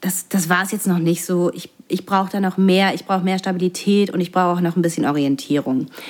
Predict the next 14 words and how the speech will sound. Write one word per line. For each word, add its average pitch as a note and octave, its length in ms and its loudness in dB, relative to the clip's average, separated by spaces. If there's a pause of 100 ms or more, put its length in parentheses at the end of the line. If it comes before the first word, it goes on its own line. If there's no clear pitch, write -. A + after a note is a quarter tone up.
(140)
Das F#3 160 0
kommt D3+ 220 2
aber C3+ 160 0
noch. B2+ 220 -2
Also D#3+ 200 -2
diese F#3 180 2
ersten G#3 260 0
dreißig F#3 300 -2
Tage, A#3 280 0
die F#3+ 80 -2
kann F#3 160 -2
man F3+ 100 2
jetzt F3+ 220 0
schon E3+ 240 2